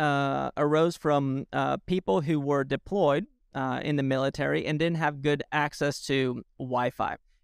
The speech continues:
and they wanted to see the content. So, um, the, the first step was, "Let's get them D V Ds so they can at least watch the content that already exists." And in doing that, and this wasn't my idea, this was actually my business partner's idea, and it was,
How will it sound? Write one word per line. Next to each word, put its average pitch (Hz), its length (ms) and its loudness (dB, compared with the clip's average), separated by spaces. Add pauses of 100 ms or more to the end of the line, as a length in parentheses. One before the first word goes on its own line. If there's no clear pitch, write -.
and 139 180 -2
they 139 100 0
wanted 170 280 2
to 151 100 -2
see 160 300 -2
the 143 100 -2
content. 147 600 -2 (360)
So, 143 360 2 (240)
um, 127 640 0 (160)
the, 139 240 2
the 139 140 0
first 190 240 -2
step 156 260 0
was, 143 260 -2
"Let's 147 240 0
get 160 200 0
them 147 120 -2
D 147 120 0
V 139 80 0
Ds 143 240 -2
so 135 100 -2
they 131 120 0
can 131 120 -2
at 123 140 -2
least 147 220 -2
watch 135 300 2
the 143 80 -6
content 135 500 0
that 131 140 0
already 123 220 -2
exists." 127 400 -8 (360)
And 147 120 -2
in 147 120 0
doing 202 260 2
that, 147 260 2 (260)
and 147 140 -2
this 175 140 0
wasn't 143 260 0
my 139 220 2
idea, 135 200 0
this 131 160 -2
was 143 120 -2
actually 135 240 -2
my 135 120 0
business 135 300 -2
partner's 135 320 0
idea, 131 280 -2
and 135 80 -2
it 131 60 -2
was, 131 240 -6